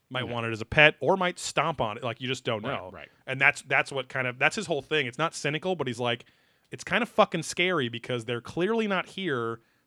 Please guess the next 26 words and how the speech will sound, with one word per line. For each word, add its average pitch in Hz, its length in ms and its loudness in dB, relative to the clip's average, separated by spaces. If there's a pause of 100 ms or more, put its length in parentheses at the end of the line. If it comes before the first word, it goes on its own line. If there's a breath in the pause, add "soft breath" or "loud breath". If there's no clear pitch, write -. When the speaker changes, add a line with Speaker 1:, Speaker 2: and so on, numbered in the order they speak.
Speaker 1:
to 139 100 -6
be 127 160 -2
our 123 100 0
galactic 123 560 -2
daddies 120 400 2
like 117 180 -4
a 120 40 -4
lot 113 180 -4
of 110 80 -6
the 110 60 -8
Speaker 2:
Yeah, 110 140 -12
Speaker 1:
U 110 40 -2
F 107 160 -6
O, 113 100 0
Speaker 2:
there's, 123 140 0
Speaker 1:
the 131 120 -2
Speaker 2:
there's 131 160 2
not 131 180 0
a, - 20 4
Speaker 1:
extraterrestrial 113 300 -2
guys 104 240 -6
Speaker 2:
uh, 82 60 -8
like, 98 200 -6
Speaker 1:
think." 104 140 -8
Speaker 2:
an 98 40 -6
intent - 680 -12